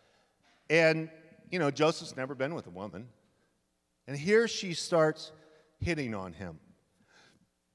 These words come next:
Joseph's response is so good because Joseph gives the hard no.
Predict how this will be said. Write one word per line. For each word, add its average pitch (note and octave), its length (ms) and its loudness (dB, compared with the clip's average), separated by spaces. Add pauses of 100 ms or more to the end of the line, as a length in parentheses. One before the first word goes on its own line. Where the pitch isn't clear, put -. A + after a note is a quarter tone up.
(500)
Joseph's A#3 540 2
response A#2+ 760 -4
is A2 140 -6
so D3+ 380 0
good A#2+ 280 -6
because B2+ 320 -6
Joseph G#3 560 -4
gives C#3+ 500 0 (460)
the B2 140 0
hard C3 540 0
no. G2+ 380 -2